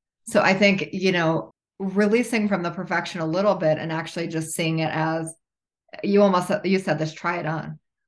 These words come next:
Like, what would it look like if I did this with flexibility front and center? What would it look like if I did with courage? Okay, I'm just kind of experimenting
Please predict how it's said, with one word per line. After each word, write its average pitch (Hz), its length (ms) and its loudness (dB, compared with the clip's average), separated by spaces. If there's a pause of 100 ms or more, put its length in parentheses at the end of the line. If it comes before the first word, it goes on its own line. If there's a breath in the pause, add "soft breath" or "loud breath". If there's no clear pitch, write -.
Like, 233 200 0
what 294 100 6
would 339 140 2
it - 40 6
look 285 140 0
like 269 160 4
if 285 80 0
I 226 80 2
did 214 140 0
this 220 160 -4
with 202 120 -6
flexibility 202 560 -2
front - 220 -8
and - 80 -8
center? - 240 -8
What 151 140 0
would 160 80 -4
it - 80 -2
look 196 120 -6
like 196 240 -6
if 180 80 -8
I 185 100 -2
did 185 60 -4
with 196 160 -6
courage? 160 300 -4
Okay, 208 240 -4
I'm 180 140 -2
just 214 180 -2
kind 233 180 0
of 202 120 0
experimenting 156 1200 -4